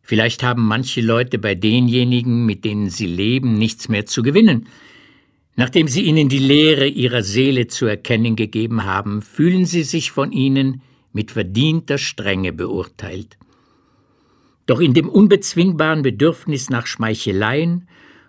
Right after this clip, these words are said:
oder verzehrt von dem Wunsch, besser zu erscheinen, als sie sind, hoffen sie, die Achtung oder das Herz Fremder zu bezwingen,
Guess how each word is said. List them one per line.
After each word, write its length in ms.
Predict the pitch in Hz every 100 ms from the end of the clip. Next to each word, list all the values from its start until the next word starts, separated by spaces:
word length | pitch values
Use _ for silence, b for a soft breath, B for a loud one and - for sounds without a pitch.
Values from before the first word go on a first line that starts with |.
| b _
oder 180 | 107 110
verzehrt 640 | - - - 113 127 127
von 180 | 123 98
dem 200 | 90 90
Wunsch, 380 | 127 123 - -
besser 340 | 104 - 101
zu 160 | - 98
erscheinen, 580 | 90 - 101 101 104
als 240 | 113 - -
sie 100 | 98
sind, 360 | 143 190 - B B B B B -
hoffen 360 | 220 226 208
sie, 200 | - 185
die 200 | 165 -
Achtung 640 | 143 - _ 160 151 147 151
oder 240 | 110 107
das 260 | 95 - 110
Herz 400 | 131 127 - -
Fremder 500 | 98 117 139 123 -
zu 180 | 127
bezwingen, 600 | 104 - 127 123 123 123